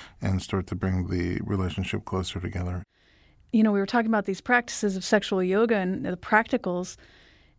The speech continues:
Speaker 2: Uh, we were just on a podcast called Neuron Fire, where a top neurologist who works with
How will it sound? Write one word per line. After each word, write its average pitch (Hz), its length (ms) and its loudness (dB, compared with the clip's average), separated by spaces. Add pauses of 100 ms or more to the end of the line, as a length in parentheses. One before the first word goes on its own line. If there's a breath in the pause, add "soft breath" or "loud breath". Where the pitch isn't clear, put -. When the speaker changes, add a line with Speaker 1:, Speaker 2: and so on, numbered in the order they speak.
(160)
Speaker 2:
Uh, 190 380 4
we 220 200 6
were 226 80 8
just 220 240 4
on 220 80 6
a 190 40 0
podcast 214 520 2
called 185 200 0
Neuron 202 460 6
Fire, 180 480 0
where 185 300 2
a 196 100 0
top 196 300 0
neurologist 190 760 0
who 196 160 0
works 190 400 0
with 185 260 0